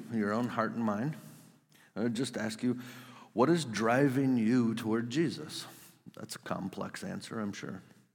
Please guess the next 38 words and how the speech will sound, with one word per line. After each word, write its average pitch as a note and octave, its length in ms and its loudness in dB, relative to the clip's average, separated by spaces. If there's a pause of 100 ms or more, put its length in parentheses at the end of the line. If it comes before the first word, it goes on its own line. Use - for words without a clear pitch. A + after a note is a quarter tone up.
(800)
What G#2 100 2
is C3 140 2
it C#3+ 120 0
that B2+ 200 4
drives A2 540 2
us G2+ 200 -4
toward F#2 320 -4
him? E2+ 400 -8
You G2 80 -4
might F#2+ 300 0
think G2+ 240 -4
of F#2 100 -2
it, G2+ 120 -2 (480)
what A#2 160 2
is, B2+ 180 0 (400)
what C#3+ 160 2
is F3 140 4
it F3+ 80 6
about B2+ 460 4
Jesus G2+ 520 2
that's F#2+ 240 -6 (120)
pulling D3 460 2
us A#2 220 0
in? E2+ 260 -6 (340)
Why B2 140 -4
are D3 180 2
we C3+ 160 4
moving A2 500 4
in G2 160 -2
his G2+ 180 -2
direction? F#2+ 600 -2 (1300)
Another B2+ 200 8
way C3 140 10
to B2+ 60 6
think C#3+ 240 4
about D3+ 200 10
it F3+ 100 8
is, A#2 260 4